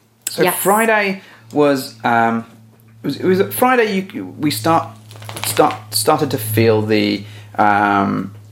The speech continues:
Speaker 1: the tiredness kicking in.
Speaker 2: Yeah.
Speaker 1: And we started to feel a little bit jaded, a little bit tired, and a bit. Um, I think, and, and because home is so close to the
Speaker 2: Mm-hmm.
Speaker 1: horizon,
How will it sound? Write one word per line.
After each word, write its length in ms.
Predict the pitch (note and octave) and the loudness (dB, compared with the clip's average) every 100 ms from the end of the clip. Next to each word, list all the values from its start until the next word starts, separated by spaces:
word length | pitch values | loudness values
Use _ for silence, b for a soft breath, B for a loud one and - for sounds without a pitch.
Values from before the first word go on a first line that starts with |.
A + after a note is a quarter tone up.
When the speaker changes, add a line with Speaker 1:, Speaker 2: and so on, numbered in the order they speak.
| - | -18
Speaker 1:
the 60 | |
tiredness 640 | - - A#2+ A2 G#2 G2 - | -10 -2 2 2 2 -2 -4
kicking 320 | - A2 A#3 | -4 0 2
in. 40 | A#3 | 4
Speaker 2:
Yeah. 460 | A3+ G#3+ G3+ G3 | 2 2 0 -2
Speaker 1:
And 60 | G#3 | -2
we 40 | F3+ | -2
started 340 | - D#3+ D#3 | 0 0 0
to 60 | D3 | 0
feel 160 | C#3+ | 2
a 80 | B2 | 2
little 200 | C3 C3 | 2 0
bit 200 | B2 - | 0 0
jaded, 400 | C3+ A#2+ A#2+ A#2 | 0 2 2 2
a 60 | A2+ | 2
little 220 | D3 C3 | 2 2
bit 160 | A2+ - | 0 0
tired, 440 | B2+ A2+ A2+ A2 | 2 4 2 2
and 100 | G#2+ | 0
a 20 | G#2 | 0
bit. 240 | A2 - B B - | 0 -2 B B -6
Um, 400 | A2 A2 G#2 A#2+ - | 0 0 0 -4 -2
I 60 | |
think, 260 | - - - - _ _ - | 0 0 -4 -20 _ _ 0
and, 160 | D3+ D3+ | 0 2
and 180 | D#3 D3+ | 0 0
because 380 | E3+ - F3+ - | -2 0 0 2
home 300 | D#3 D#3 C#3 | 2 2 2
is 100 | A#2+ | 0
so 240 | - B2+ | 0 0
close 320 | - - A#2+ | 2 0 0
to 100 | - | -2
the 80 | A#2 | 0
Speaker 2:
Mm-hmm. 200 | A2 B2+ | 4 4
Speaker 1:
horizon, 520 | C3 - - - A2 | 4 2 0 -4 -6